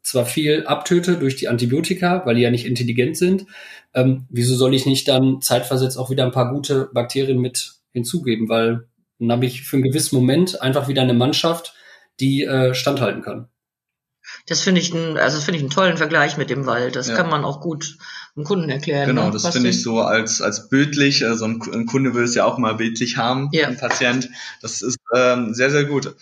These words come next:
Speaker 3: Also siehst du es eher so, dass man eher noch einen Grundbaustein setzt, äh, vor dem, vor, eigentlich vor einer Antibiotikagabe, also dass man den Wald vorher schon gut pflanzt, sag ich mal, so
Speaker 2: Mit,
Speaker 3: mit
Speaker 2: bei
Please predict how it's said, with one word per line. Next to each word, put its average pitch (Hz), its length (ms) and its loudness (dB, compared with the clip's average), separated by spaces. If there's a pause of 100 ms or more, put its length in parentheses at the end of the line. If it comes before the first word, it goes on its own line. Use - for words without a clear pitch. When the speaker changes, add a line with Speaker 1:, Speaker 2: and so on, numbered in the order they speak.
(280)
Speaker 3:
Also 127 220 -2
siehst 143 320 -4
du 156 40 -4
es 147 80 -4
eher 131 140 2
so, 143 160 -2
dass 151 180 -2
man 127 320 -4
eher 123 140 2
noch 123 160 -4
einen 120 340 -4
Grundbaustein 120 800 2
setzt, - 520 -2
äh, 110 160 2
vor 131 240 0
dem, 117 160 0 (120)
vor, 139 400 -2
eigentlich 120 320 -2
vor 117 120 -2
einer 113 140 2
Antibiotikagabe, 104 840 0
also 98 160 -2
dass 107 200 -4
man 104 460 0 (320)
den 110 260 -2
Wald 113 240 2
vorher 131 340 4
schon 117 300 -2
gut 117 180 -8
pflanzt, 107 460 -2
sag 101 160 -2
ich 107 140 -8
mal, 101 320 -4 (320)
so 101 460 -4
Speaker 2:
Mit, 175 200 -2
Speaker 3:
mit 143 180 -2
Speaker 2:
bei 190 80 0